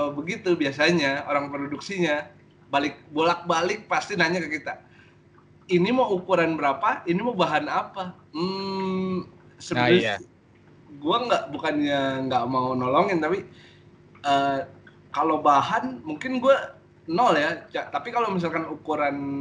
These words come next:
Speaker 1: bahan, oke, masih gua masih tahu. Kalau istilahnya triplek berapa atau besi,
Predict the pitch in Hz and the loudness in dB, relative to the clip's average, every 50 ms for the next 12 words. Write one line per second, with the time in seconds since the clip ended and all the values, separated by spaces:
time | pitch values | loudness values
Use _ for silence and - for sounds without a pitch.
0 | 139 139 135 160 190 190 190 185 185 185 - 123 139 - - 208 202 170 151 135 | -4 -2 0 0 2 2 2 0 0 -2 -4 -6 -6 -6 -6 -6 -4 -4 -4 -4
1 | - 143 127 143 160 185 190 156 135 139 131 135 139 - 135 147 156 147 131 120 | -6 -8 -6 -4 -4 -4 -4 -4 -8 -10 -12 -12 -10 -6 -4 -2 -2 -2 -4 -6
2 | - - - - 123 123 120 120 120 123 139 - 127 120 - 131 120 123 123 120 | -8 -14 -12 -8 -6 -4 -2 -2 -2 -2 -4 -6 -10 -10 -6 -6 -4 -4 -4 -4
3 | 123 127 127 - - 127 123 - - - 127 123 120 120 - - - 185 202 190 | -4 -6 -6 -6 -6 -6 -8 -8 -8 -10 -6 -4 -4 -4 0 2 2 4 4 4
4 | 156 151 - - 127 120 120 123 117 - - 185 190 180 | 2 -2 -2 -4 -8 -8 -8 -10 -8 -4 -4 -4 -4 -4